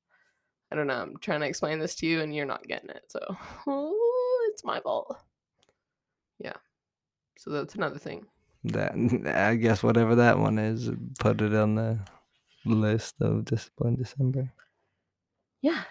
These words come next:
Speaker 1: it's meditate. That's, that's the,
Speaker 2: Medi-
Speaker 1: that's the thing.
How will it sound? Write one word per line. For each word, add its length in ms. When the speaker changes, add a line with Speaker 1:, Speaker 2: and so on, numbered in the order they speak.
Speaker 1:
it's 160
meditate. 560
That's, 360
that's 260
the, 220
Speaker 2:
Medi- 200
Speaker 1:
that's 280
the 60
thing. 300